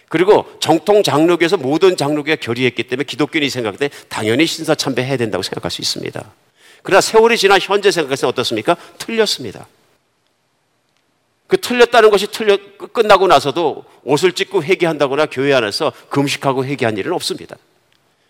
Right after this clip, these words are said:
그냥 성명 발표해서 그 당시에는 우리가 잘못 판단했다, 이걸로 끝났습니다. 오늘 왜 이런 문제들을 자꾸 이렇게 얘기하느냐 하면요, 우리 기독교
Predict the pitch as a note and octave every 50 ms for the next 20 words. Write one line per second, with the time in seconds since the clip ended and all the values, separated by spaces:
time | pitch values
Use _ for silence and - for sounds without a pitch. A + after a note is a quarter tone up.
0 | _ _ - G#2+ G#2+ - - E3 D#3+ D#3 D3+ C#3 C3 B2+ A#2+ - - A2+ G#2 D3+
1 | C#3+ - - B2 C3 B2 B2 A2+ - A#2+ C3+ F3 E3+ - - - - G#2+ G2 G#2
2 | G#2+ D#3 F#3 B3+ - - - - - A#2 A2 B2 D3 E3 F3 _ - - - F3
3 | C3 A#2+ G#2 G2 - - F2+ D#2+ C#2+ - - - - G#2 F#2 F#2 - D3 A#2+ G2+
4 | F2 - - - D2+ C#2+ - - - _ _ _ _ _ _ _ _ _ _ _
5 | _ _ _ _ _ _ _ _ _ _ _ _ _ _ _ _ - - D#3 G#3
6 | G3+ D3+ F#3 G3 G3+ F#3+ A3 G#3+ G3 F3 F#3+ F#3 F3 F#3+ F#3 F#3 F3+ F3+ - -
7 | - C3+ - - E3+ D3 - D#3+ C#3 C#3+ B2 C3+ B2 B2 A#2 A2 G#2 F#2+ G#2+ A2+
8 | B2+ G#2 E2 G2 D3+ F3 - C3+ C#3+ D3+ - - B2 D#3+ - - G3 F#3+